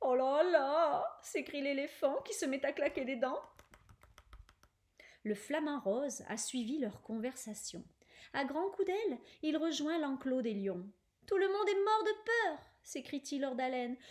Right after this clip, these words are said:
Le wombat qui va arriver est dix fois plus gros qu'un éléphant, mais il court plus vite qu'une gazelle. Il sait aussi voler, nager et se rendre invisible, sans parler de sa carapace, de ses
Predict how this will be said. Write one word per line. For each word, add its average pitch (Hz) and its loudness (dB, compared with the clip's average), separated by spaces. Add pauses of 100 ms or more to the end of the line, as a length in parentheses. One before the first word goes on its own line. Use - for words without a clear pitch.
(140)
Le 359 4
wombat 381 2 (500)
qui 392 4
va 392 4
arriver 392 0 (160)
est 330 2
dix 392 2
fois - 0 (180)
plus 427 4
gros 403 2
qu'un 415 2
éléphant, 370 0 (240)
mais 370 2
il 381 2
court - 0
plus 554 -4 (100)
vite 480 -2
qu'une 392 2
gazelle. 262 2 (220)
Il 277 -2
sait 262 0
aussi 240 -2
voler, 202 -2 (180)
nager 220 4 (140)
et 302 2
se 311 0
rendre 277 2
invisible, 247 -2 (200)
sans 196 -4
parler 196 -4
de 180 -4
sa - -4 (260)
carapace, 214 -2 (300)
de 185 2
ses - -2